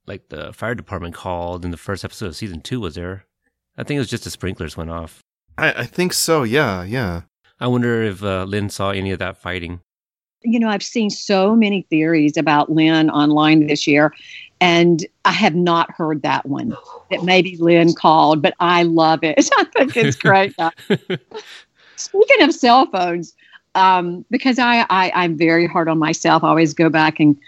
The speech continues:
Speaker 3: and I'm like, "Why didn't I do this? Why didn't I do that?" And, and in season one, in that episode where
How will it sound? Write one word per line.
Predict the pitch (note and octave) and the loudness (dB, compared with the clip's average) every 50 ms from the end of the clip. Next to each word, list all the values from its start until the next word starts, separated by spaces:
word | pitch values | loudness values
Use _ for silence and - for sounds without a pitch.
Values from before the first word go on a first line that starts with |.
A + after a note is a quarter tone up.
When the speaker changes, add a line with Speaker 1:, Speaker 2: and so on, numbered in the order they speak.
| - - - - _ _ - | -20 -20 -20 -20 _ _ -6
Speaker 3:
and | E3 D#3+ | -4 -2
I'm | D#3 D3 | 0 0
like, | F3 - - | -2 -2 0
"Why | G3 - D4 | 2 4 6
didn't | D#4+ E4+ E4 C4+ | 8 8 8 6
I | B3 A3+ | 6 6
do | F#3+ A3+ A3+ G3 | 8 8 6 8
this? | F3+ G#3 G#3 G3 E3+ - | 8 6 6 6 4 2
Why | F#3+ G3 A3+ | 0 0 2
didn't | C#4 C#4+ C#4+ | 4 4 4
I | B3+ | 4
do | A3 A3+ F#3+ | 4 2 2
that?" | G3 F#3+ F#3+ F#3 F3 | 2 2 2 4 4
And, | F3 E3+ E3+ - | 2 2 0 0
and | F3 F3 E3+ E3+ E3+ | 0 2 2 4 2
in | E3 D#3+ | 2 0
season | D#3+ - A3 A#3 G#3+ G#3+ F3+ E3+ D#3+ | 2 2 4 4 4 4 2 2 2
one, | D#3+ E3 E3+ F3 E3+ E3 D#3+ | 4 4 4 6 6 6 6
in | D3+ D3 | 6 6
that | D#3+ D#3 D3 | 6 4 2
episode | - G#3 G3+ - F3 - - E3+ D#3 D#3 C#3+ C3+ | 2 -2 -2 -2 -6 -4 0 2 2 2 2 2
where | D3 D#3 D#3+ D#3 D#3 D#3 D3 | 0 2 2 4 2 2 0